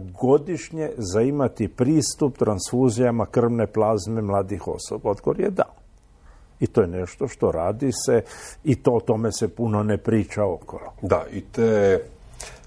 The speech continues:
Speaker 2: ti liječnički kompleksi nisu naravno u, među nama,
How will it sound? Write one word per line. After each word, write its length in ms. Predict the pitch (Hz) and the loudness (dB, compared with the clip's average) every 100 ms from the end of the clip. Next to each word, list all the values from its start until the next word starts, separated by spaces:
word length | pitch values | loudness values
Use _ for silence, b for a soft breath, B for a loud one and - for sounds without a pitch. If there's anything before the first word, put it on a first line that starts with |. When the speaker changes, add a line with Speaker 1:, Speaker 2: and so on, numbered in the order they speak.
| - - | -18 -2
Speaker 2:
ti 540 | 110 104 98 90 87 | 0 2 2 0 0
liječnički 720 | 90 98 104 - 90 85 - 82 | 0 2 2 0 -8 -8 -10 -8
kompleksi 840 | - 85 - 98 92 - - 87 | -4 -4 0 -2 -2 -6 -6 -2
nisu 380 | 92 95 - 78 | -2 -2 -4 -2
naravno 480 | 82 78 76 76 76 | 0 -2 -4 -4 -4
u, 600 | 73 76 76 76 76 76 | -4 -6 -8 -8 -10 -10
među 420 | 85 80 80 85 80 | -8 -4 -4 -2 2
nama, 420 | 87 110 98 | 2 4 2